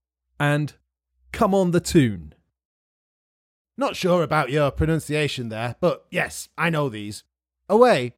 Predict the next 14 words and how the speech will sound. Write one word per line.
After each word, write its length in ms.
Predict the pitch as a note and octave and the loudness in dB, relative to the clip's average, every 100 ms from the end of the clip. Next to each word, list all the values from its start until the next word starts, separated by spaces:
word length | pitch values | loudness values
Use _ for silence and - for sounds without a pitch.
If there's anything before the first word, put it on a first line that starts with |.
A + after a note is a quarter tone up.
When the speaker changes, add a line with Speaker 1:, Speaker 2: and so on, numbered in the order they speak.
| _ - | _ -10
Speaker 2:
is 200 | D#3 C#3 | -6 -2
a 120 | C3 | -4
Geordie 480 | - G3+ G#3 F#3 F3+ | -2 0 2 2 0
way 320 | C3+ A#2 B2+ | 0 -2 -4
of 180 | A#2+ A2 | -8 -12
saying, 500 | C3 A#2+ A#2+ A#2 A2+ _ _ | -8 -8 -6 -8 -12 _ _
"Come 240 | - F3+ D3 | -2 0 0
on," 300 | A2+ F#2 E2 _ _ _ _ | -4 -10 -18 _ _ _ _
or 380 | B2+ A#2+ A2 F#2 - | -8 -6 -8 -10 -8
"Let's 460 | D#3 D#3+ - - | -4 -4 -6 -12
go." 500 | A2+ C3+ A2+ F2 _ _ _ _ | -12 -12 -12 -14 _ _ _ _
And 320 | C3 B2+ A#2+ F2 _ | -8 -6 -8 -12 _
the 180 | A2+ C3 | -10 -4
lads 580 | E3+ G3+ - A#2 - | -2 -2 -4 -10 -14